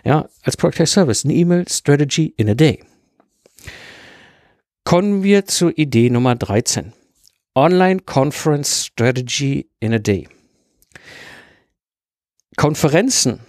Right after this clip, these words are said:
naja, wissen wir ja, gehen jetzt auch online. Haben wir alle gelernt in den letzten zwölf Monaten.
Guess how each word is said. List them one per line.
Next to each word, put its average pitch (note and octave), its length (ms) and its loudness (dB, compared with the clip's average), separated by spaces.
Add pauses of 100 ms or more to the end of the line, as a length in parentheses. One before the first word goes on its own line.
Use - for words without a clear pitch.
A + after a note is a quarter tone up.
(880)
naja, A#2 320 2 (220)
wissen A#2 240 -2
wir G#2+ 80 2
ja, F2 140 -6
gehen G2 180 -2
jetzt B2+ 180 0
auch - 160 -4
online. A#2+ 300 -2 (120)
Haben F#2+ 160 -6
wir F#2+ 60 -2
alle G#2+ 140 2
gelernt A2+ 340 2
in F2 80 -6
den E2+ 60 -8
letzten - 220 -8
zwölf - 260 -10
Monaten. - 360 -14